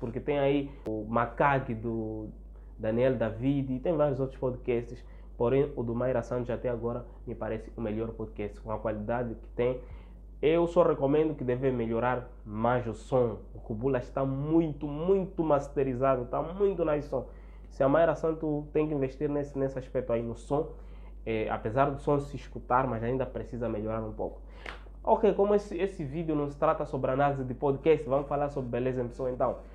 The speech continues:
Beleza em pessoa foi para a, o FalaCast e ele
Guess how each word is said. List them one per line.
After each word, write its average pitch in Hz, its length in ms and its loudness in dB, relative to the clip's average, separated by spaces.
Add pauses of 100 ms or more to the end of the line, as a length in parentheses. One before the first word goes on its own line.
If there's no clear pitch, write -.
(120)
Beleza 151 260 4
em 165 60 2
pessoa 165 240 2
foi 160 240 2
para 143 480 2
a, - 180 0
o 135 60 -4
FalaCast 160 720 4 (560)
e 135 120 0
ele 147 260 2